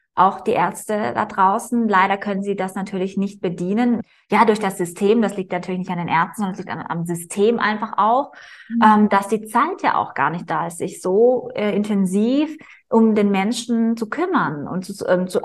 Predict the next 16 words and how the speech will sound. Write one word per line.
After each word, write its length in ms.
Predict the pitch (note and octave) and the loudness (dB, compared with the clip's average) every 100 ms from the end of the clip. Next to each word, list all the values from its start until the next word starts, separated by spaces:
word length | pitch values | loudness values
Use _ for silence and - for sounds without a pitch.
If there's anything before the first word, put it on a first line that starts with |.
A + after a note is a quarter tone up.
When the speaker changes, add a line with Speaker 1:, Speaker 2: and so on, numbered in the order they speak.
| - | -2
Speaker 1:
den 140 | G3 F#3+ | -2 2
anzuschauen 760 | C4 F4 C#4+ - F#3 E3 E3+ | 0 0 -4 -4 -2 -2 -2
und 80 | F3 | -6
zu 120 | F#3 | -8
gucken, 260 | - A#3 G#3 | -6 -4 -4
„Hey, 240 | F#3+ A3 | 0 2
was 180 | A#3 A#3 | 2 -2
braucht 380 | - F#3 C#4+ - | 2 4 4 0
er 80 | A3+ | -4
denn 140 | F3+ | -2
eigentlich?“, 680 | D3 D#3 D#3+ E3 D#3+ D#3 - _ _ - | 0 0 0 -2 -4 -6 -16 _ _ -4
bevor 320 | G#3+ G#3+ G#3 | -2 4 4
ich 80 | G3+ | 6
meinen 160 | G3+ | 2
Rezeptblock 680 | G3+ F#3+ - A3 G#3+ G3 F#3 | 2 0 -2 -6 0 -2 2
raushole, 680 | E3 F#3 G#3 A#3+ B3+ B3+ | 2 2 2 0 2 0